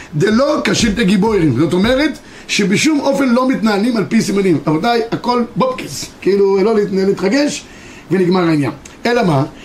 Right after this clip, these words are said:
יש גמרא מאוד מוזרה שנחלקו עליה הראשונים, מחלוקת קיצונית הייתי אומר אפילו. יש גמרא שמנסה להסביר מה זה גדר של ניחוש. ניחוש, זאת אומרת,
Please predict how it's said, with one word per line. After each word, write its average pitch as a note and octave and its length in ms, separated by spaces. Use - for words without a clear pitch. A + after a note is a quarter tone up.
יש F#3+ 200
גמרא A3+ 180
מאוד G3+ 260
מוזרה G3 320
שנחלקו F3 460
עליה G3+ 140
הראשונים, G3 540
מחלוקת F3 380
קיצונית F#3+ 420
הייתי D3 200
אומר C#3+ 200
אפילו. C#3 200
יש G3+ 160
גמרא G#3+ 360
שמנסה F#3 340
להסביר G#3+ 320
מה G#3+ 140
זה G3+ 80
גדר G#3+ 220
של G3 180
ניחוש. G3+ 540
ניחוש, A#3 240
זאת G#3 100
אומרת, A#3 360